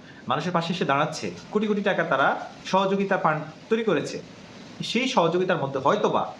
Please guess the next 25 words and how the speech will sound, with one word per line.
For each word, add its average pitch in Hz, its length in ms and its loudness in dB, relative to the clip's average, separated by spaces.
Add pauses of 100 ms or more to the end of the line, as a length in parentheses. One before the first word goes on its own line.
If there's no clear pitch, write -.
(160)
অনেকেরই 180 480 0 (1000)
এই 208 240 4
অর্থে 196 380 2
বা 107 280 0
এই 180 280 2
ইচ্ছায় 170 400 0
বা 135 120 4
এই 196 260 2
নিয়তে 170 460 2 (320)
দান 147 240 2
আছে 247 520 0 (180)
যে 135 100 2
তারা 131 260 4
আল্লাহর 131 200 2
কাছে - 340 -2
চাচ্ছে 151 280 0
যে, 120 120 0
"আল্লাহ, 107 320 2 (680)
আমি 127 180 0
যে 180 80 2
মহাপাপ 160 380 4
করেছি, 135 260 -2
যে 123 100 0
ভুল 117 240 -4
করেছি, 160 420 0